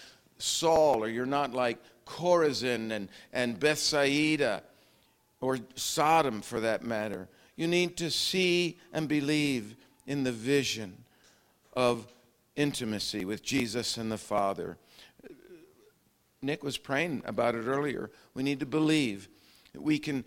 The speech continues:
have that relationship with Jesus. Now, your relationship with him might be very alive. Um, how do you know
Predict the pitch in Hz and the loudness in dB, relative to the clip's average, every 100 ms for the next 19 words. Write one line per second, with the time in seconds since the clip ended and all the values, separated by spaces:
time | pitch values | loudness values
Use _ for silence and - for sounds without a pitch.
0 | - 156 156 160 139 - 139 131 135 139 | -8 -4 0 0 0 0 0 0 0 0
1 | - 120 98 - 101 - 104 - - 120 | -2 -6 -8 -6 -8 -8 -14 -10 -4 -2
2 | 95 90 - - - - - - 147 143 | -2 -6 -10 -12 -18 -20 -20 -2 2 2
3 | 131 - _ _ - - 151 160 170 147 | 0 -10 _ _ -16 -10 -2 0 2 2
4 | 147 143 143 135 147 127 139 147 139 135 | 2 2 0 -2 -4 -4 -4 -4 -2 -4
5 | 147 139 110 135 147 147 127 120 135 127 | -4 -6 -2 2 2 2 0 2 2 2
6 | 98 90 - _ _ _ _ _ _ _ | 0 -8 -18 _ _ _ _ _ _ _
7 | - 117 117 113 78 - _ _ _ _ | -4 0 0 -2 -10 -18 _ _ _ _
8 | _ _ _ _ _ _ _ _ _ _ | _ _ _ _ _ _ _ _ _ _
9 | 147 151 160 151 151 151 151 - _ _ | 0 2 2 2 0 0 -4 -10 _ _
10 | _ _ 135 151 156 156 147 110 113 | _ _ -4 2 4 4 2 -2 -8